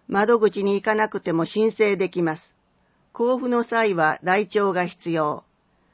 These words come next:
郵送またはマイナンバーカード総合サイトで申請を。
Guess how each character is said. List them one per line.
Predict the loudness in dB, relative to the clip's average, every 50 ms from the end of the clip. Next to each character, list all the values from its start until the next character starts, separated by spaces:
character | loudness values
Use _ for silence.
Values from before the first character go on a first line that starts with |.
| -10 -4
郵 | -2 -2 -2 -2
送 | -4 -2 0 0 2 2 0 -2 -4 -6
ま | -6 -6 -4 -2
た | 0 0 0 2
は | 2 2 0 0 -2
マ | -4 -2 -2 0
イ | 0
ナ | 0 0 0 0
ン | 0 0
バ | 0 2 0 0
ー |
カ | 0 0 0 2 2
ー | 0
ド | -2 -2 -4 -4 -4 -6
総 | -4 0 0 2 2 0
合 | 0 0 0 0 0
サ | -2 -2 -2 -2
イ | -2
ト | -2 -4 -4
で | -4 -4 -6
申 | -4 -4 -4 -4 -4
請 | -4 -4 -2 0 0
を。 | 0 0 -2 -4 -6